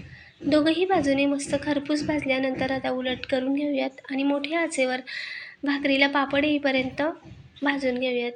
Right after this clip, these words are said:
जरी भाकरी आधी खाली बसली तरीसुद्धा वर मग मस्त अशी टम्म फुगते. तर हे पहा, या पद्धतीने मी हवी तेवढी भाकरी बनवून घेतली आणि मस्त अशी खरपूस वरचा पापड मस्त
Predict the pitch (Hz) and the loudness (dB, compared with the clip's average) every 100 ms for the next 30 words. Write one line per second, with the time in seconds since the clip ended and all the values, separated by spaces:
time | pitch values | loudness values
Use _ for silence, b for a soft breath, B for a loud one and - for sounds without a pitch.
0 | - _ _ - 302 339 359 339 285 285 | -12 _ _ -2 0 2 0 0 2 4
1 | 277 277 294 269 285 285 - 262 262 B | 2 -2 0 0 0 -2 -2 -6 -6 B
2 | B B - 269 285 285 269 285 285 269 | B B 0 2 2 0 0 0 2 0
3 | 269 - 269 262 - 294 285 285 294 - | 0 -4 -6 -6 -6 -4 -4 -2 -2 0
4 | 285 285 262 269 285 294 - 262 254 262 | -2 -2 0 0 -2 -6 -2 -2 -2 -4
5 | 262 262 262 262 277 285 277 277 277 285 | -4 -4 -4 -2 0 0 0 0 0 0
6 | 311 302 277 B B B - 302 339 359 | 0 -2 -6 B B B 0 2 4 2
7 | 302 311 311 - - 285 285 269 277 262 | 2 0 -2 -14 -10 -6 -2 0 0 0
8 | 262 269 302 294 285 381 _ b b b | 0 0 -2 -2 -6 -6 _ b b b
9 | b _ 269 277 294 285 320 311 302 - | b _ -2 0 -2 -2 -2 -2 -2 -2
10 | 294 277 285 311 302 302 B B B B | -2 -2 -2 -4 -4 -6 B B B B
11 | - 277 277 320 330 302 277 269 277 - | 0 0 2 0 -2 0 0 0 -2 -2